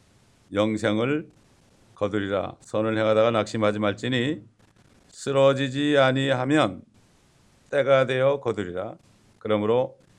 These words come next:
기회가 닿는 대로 모든 사람에게 선을 행하되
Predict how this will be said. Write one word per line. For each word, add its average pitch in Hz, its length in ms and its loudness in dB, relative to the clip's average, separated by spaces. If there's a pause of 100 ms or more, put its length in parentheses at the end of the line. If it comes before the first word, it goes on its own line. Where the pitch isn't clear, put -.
(100)
기회가 113 460 0
닿는 117 360 -4
대로 113 200 0
모든 104 320 -4
사람에게 107 600 -2 (260)
선을 127 640 -2
행하되 107 640 2